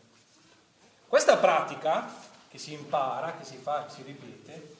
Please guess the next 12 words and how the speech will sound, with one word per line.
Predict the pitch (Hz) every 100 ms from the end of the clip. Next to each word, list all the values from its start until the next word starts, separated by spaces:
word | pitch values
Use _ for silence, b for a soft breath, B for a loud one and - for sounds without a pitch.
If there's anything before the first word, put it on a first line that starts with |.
| -
pian | - 277 277
piano | 196 156 151 202
va | 226 180 165
allargata | 185 226 190 208 208 226 262
a | -
tutta | 170 175
la | 165
giornata. | 156 156 - 120 117 127 123 -
Allora | 131 147 214
uno | 170 151 151 220 -
è | 135
lì, | 131 143 -